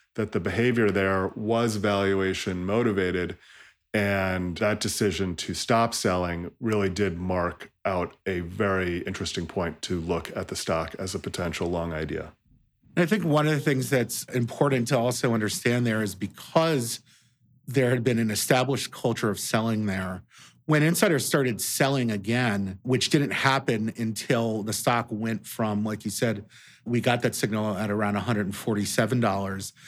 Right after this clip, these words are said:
Speaker 2: They didn't start selling again until the stock was at a hundred seventy-five dollars.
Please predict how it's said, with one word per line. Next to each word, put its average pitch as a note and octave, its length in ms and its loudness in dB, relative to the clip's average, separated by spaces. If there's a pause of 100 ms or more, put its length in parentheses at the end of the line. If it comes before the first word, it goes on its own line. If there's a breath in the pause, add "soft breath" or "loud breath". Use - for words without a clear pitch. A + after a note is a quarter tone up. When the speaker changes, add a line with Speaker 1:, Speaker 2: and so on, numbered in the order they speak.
(180 loud breath)
Speaker 2:
They - 80 2
didn't F3+ 180 4
start D3 220 2
selling C3 280 2
again A2 120 0
until G#2+ 160 -2
the F2 80 -6
stock G#2+ 240 0
was G#2 100 -2
at G#2 120 0
a G2 40 -2
hundred F#2+ 260 -2
seventy-five F#2+ 580 -2
dollars. E2+ 440 -8